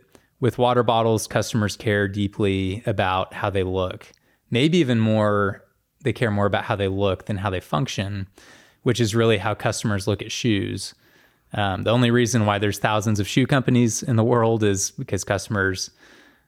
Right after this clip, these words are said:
um, care about how they look more than really how they feel. So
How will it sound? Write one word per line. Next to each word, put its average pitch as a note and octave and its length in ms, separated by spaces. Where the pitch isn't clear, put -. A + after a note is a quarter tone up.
um, F#2+ 460
care G#2 180
about G2 200
how G2+ 140
they G2 120
look F#2 360
more G2 220
than A2 200
really B2+ 360
how A#2+ 120
they A#2+ 120
feel. - 480
So A#2+ 520